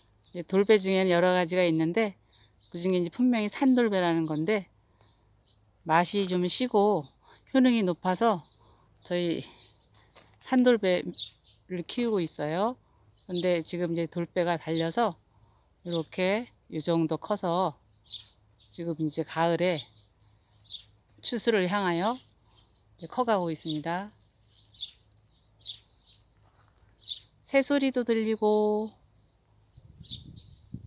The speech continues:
이렇게 좋은 풍경은 이렇게 일 년 내내 있는 게 없이 아니라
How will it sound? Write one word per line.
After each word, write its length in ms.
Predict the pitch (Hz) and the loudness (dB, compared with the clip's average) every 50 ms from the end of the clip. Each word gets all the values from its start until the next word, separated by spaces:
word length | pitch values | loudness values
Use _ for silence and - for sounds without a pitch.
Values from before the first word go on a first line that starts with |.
| - - - - - - - - - - - - - | -20 -18 -18 -16 -14 -14 -14 -14 -16 -20 -20 -10 -6
이렇게 260 | 214 214 214 247 226 | -4 -2 0 0 0
좋은 340 | - 226 226 240 226 233 240 | 2 4 4 4 4 4 4
풍경은 760 | 285 285 269 269 254 247 233 226 226 233 240 220 170 147 139 135 - - - - - - - - - - - - - - - - - - - - - | 6 6 6 6 4 4 2 2 0 0 0 0 0 -2 -4 -8 -12 -14 -14 -14 -18 -20 -18 -16 -16 -16 -16 -18 -20 -20 -20 -20 -20 -20 -20 -16 -8
이렇게 460 | 185 196 196 - - 196 185 170 151 - - - - - - - - - - - _ - - - - - - - | -4 -4 -4 0 2 2 2 2 0 -4 -14 -14 -14 -14 -14 -14 -18 -20 -20 -20 _ -20 -20 -20 -20 -20 -12 -4
일 120 | 214 220 226 | 0 4 6
년 180 | 247 247 240 | 8 8 8
내내 220 | 226 220 208 214 208 | 6 4 4 2 2
있는 220 | 196 190 190 185 | 2 2 2 2
게 80 | 180 185 | 2 2
없이 260 | 175 170 - - 202 | 0 0 -2 0 0
아니라 460 | 180 170 165 170 185 214 226 220 202 | 2 2 2 2 2 4 2 2 0